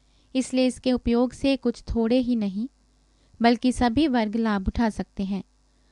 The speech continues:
तथापि जो लोग समाज के लिए महत्वपूर्ण भूमिका निभाते हैं,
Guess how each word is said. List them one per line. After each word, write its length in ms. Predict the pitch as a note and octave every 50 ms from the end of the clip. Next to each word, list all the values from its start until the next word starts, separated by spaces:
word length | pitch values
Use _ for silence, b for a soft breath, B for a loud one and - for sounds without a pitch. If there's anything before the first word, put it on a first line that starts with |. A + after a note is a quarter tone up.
| _ _ _ _ - A#3
तथापि 480 | A3+ - A#3+ A#3 A3+ - - C4 D4+
जो 220 | C#4+ A#3+ B3+ B3 A#3+
लोग 260 | A#3 A3+ A#3 A#3+ -
समाज 440 | - - A3+ A3 A3+ A3 A3 - -
के 140 | - A#3 A3
लिए 160 | A3 B3+ C#4
महत्वपूर्ण 760 | C4+ B3 A3+ A3 A3+ - - B3+ C#4 B3+ - D4 D4 C#4+ B3+
भूमिका 400 | A#3+ A#3 G#3+ G#3 G#3 - A3 G#3+
निभाते 500 | G#3 G#3 F#3+ G3+ G3 F#3+ - G#3 G3+ G3
हैं, 220 | G#3+ A3+ G3+